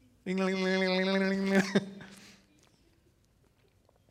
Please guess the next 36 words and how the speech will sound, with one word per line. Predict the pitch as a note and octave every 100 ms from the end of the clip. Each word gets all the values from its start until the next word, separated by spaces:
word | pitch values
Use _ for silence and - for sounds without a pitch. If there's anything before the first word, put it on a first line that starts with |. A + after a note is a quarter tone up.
| _ _ _ _ _ _ _ _ _ _ _ _ _ _ _ _ _
"In | - D#3
this | F3 F3
you | F3
greatly | C#3 E3 F3 D#3
rejoice, | D3+ C#3 E3+ E3+
even | E3 D#3
though | D3+
now | D3+ D#3
for | D3+ D#3
a |
little | D3 D#3
while, | C#3+ D3 C3+
if | C3
necessary, | C#3+ E3 D#3 B2+ C3+ C3+
you've | B2+
been | C3+
distressed | B2 A2+ D#3+ C#3+ -
by | C3+
various | B2+ C3+ C3 A#2+ -
trials. | - C#3 B2 A2 - - - _ _ _ _ - - _
The, | E3+
the | E3+ E3 E3
proof | - A3+ A#3+ A3+
of | E3
your | E3
faith | D3+ F3 E3+ D#3+
being | D#3 D#3 D3
more | D#3 D#3+
precious | D#3+ E3 D#3+ D#3+ -
than | D3+ C#3
gold, | D3 D#3 C#3+
which | C#3+ C#3
is | C3
perishable, | - F3 F3+ E3+ D3 C#3+
even | E3 D#3+ D3+
though | C#3 C#3